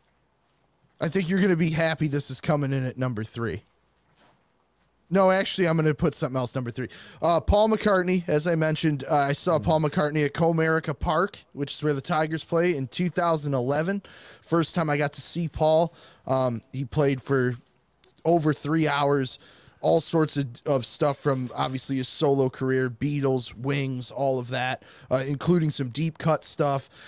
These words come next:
And it was my first experience of, like, a big stadium show or an outdoor stadium show like that. I had been to amphitheaters and arenas and stuff, but there is a different level of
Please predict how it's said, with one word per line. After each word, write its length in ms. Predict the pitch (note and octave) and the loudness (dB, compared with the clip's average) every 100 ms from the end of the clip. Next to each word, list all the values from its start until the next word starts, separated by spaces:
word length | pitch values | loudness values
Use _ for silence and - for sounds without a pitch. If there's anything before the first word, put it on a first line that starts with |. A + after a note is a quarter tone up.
| - | -4
And 100 | D3 | 2
it 80 | F3 | 4
was 160 | F#3 D3+ | 2 0
my 200 | E3+ D#3+ | -2 -2
first 580 | - G3+ A3+ - - - _ _ - | -2 0 2 0 -8 -16 _ _ -8
experience 1080 | D#3 D3 - - F#3+ G#3 F#3+ D3+ C3 C3 - - | -6 -4 -8 -4 0 2 4 2 0 -4 -6 2
of, 420 | C#3+ B2+ A#2 - | 2 2 -2 -2
like, 240 | C#3+ C3 | 0 0
a 60 | C3 | -4
big 560 | B2+ D#3+ E3 C#3+ B2+ - _ _ _ _ _ | 0 2 2 -2 -6 -10 _ _ _ _ _
stadium 840 | - - - F3+ D#3+ C#3 A2+ F#2 G#2 _ - | -10 -8 -2 0 0 -2 -6 -8 -14 _ -12
show 300 | - C3 F#2 | -6 -4 -2
or 200 | F#2 A#2 | -4 -4
an 100 | B2 | -2
outdoor 720 | C#3 E3 D3+ E3 D3 C#3 C3 - - - | 0 0 0 2 2 2 0 -4 -20 -14
stadium 680 | - - F3 D#3 C3+ B2 G#2 | -10 -4 -2 -2 -2 -4 -6
show 300 | - B2 A2 | -6 -6 -6
like 280 | A2 A2+ - | -6 -8 -6
that. 260 | G2+ F#2+ - - | -6 -6 -10 -4
I 80 | D3 | -2
had 120 | D3 | 0
been 200 | D#3 D#3+ | 2 2
to 180 | D3 C#3+ | 2 0
amphitheaters 840 | D3 C#3+ C#3 - D3+ C#3 C#3 C3 C3 | -2 -2 -4 -4 -2 0 -2 -4 -6
and 100 | B2 | -6
arenas 520 | A#2+ F3 C3+ C3 A#2+ | -4 -4 -4 -4 -6
and 80 | B2 | -8
stuff, 300 | - C#3 - | -4 -4 -2
but 200 | C3+ B2 | -4 -2
there 220 | C3+ D3 | 0 2
is 240 | D#3+ E3 D#3 | 4 2 0
a 80 | |
different 400 | C#3+ D#3 D3 B2+ | -2 -2 -4 -6
level 460 | C3+ D3 C3+ C3 A#2 - - - | -2 0 0 0 -2 -8 -20 -2
of 520 | C3 C3 A#2 A2+ - | 0 2 0 -6 -16